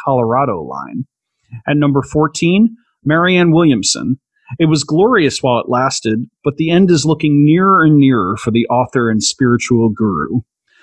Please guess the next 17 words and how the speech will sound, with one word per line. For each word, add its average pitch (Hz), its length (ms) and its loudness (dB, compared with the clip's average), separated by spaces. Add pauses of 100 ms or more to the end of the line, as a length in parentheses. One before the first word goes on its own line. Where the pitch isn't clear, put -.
(240)
Marianne 220 480 2
brought 160 260 0
us 156 220 -2
love 127 420 0
and 113 220 0
roses 127 480 0
and 107 160 -2
girl 135 260 0
power. 110 520 -6 (340)
She - 180 -2
was 190 180 0
glamorous 156 680 0
and 127 180 0
earnest, 143 640 -2
ethereal 139 640 0
and 107 140 0
spry. 92 720 -4